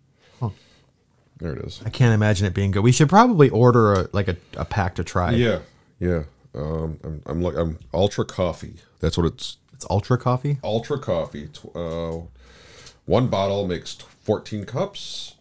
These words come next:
Speaker 2: Uh, purest, most concentrated form, uh, of liquid coffee in the world. Ultra Coffee. It's Jot, but it's all they, they're saying
Speaker 1: Oh.
Speaker 2: it's Ultra Coffee.
Speaker 1: Oh, okay. All right.
Speaker 2: Well, Tony
Speaker 1: Yeah.
Speaker 2: Hawk, Tony Hawk uses it, so I mean,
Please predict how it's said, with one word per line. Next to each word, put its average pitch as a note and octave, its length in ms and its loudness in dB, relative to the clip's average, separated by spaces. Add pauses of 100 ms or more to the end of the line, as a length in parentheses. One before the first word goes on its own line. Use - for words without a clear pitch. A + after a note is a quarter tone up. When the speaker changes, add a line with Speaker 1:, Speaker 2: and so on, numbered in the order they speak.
Speaker 2:
Uh, D#2 360 -6
purest, C3 380 0
most F#2+ 280 -10
concentrated G#2+ 680 -6
form, G#2 400 -6
uh, C#2+ 40 -12 (380)
of D#2+ 140 -10
liquid G2 300 -8
coffee F2 480 -6
in - 100 -14
the C#2 60 -10
world. C2 500 -12
Ultra D#2 240 -6
Coffee. E2 540 -2 (1200)
It's A2 180 -2
Jot, F#2+ 520 -4 (100)
but D#2+ 100 -10
it's - 160 -16
all D2+ 180 -4
they, E2 240 -4
they're E2 200 -6
saying C3 160 6
Speaker 1:
Oh. G#2 120 8
Speaker 2:
it's - 160 -8
Ultra - 280 -10
Coffee. - 460 -12 (180)
Speaker 1:
Oh, F#3 360 10
okay. F#2+ 340 2 (140)
All E2+ 80 -2
right. D2+ 180 -4 (800)
Speaker 2:
Well, G2+ 180 4
Tony A2 220 2
Speaker 1:
Yeah. D#2 60 0
Speaker 2:
Hawk, G#2 240 -2
Tony G2+ 200 -2
Hawk F2+ 240 -4
uses C#2+ 320 -12
it, D2+ 100 -14
so C#2 300 -12
I - 40 -12
mean, C#2 200 -8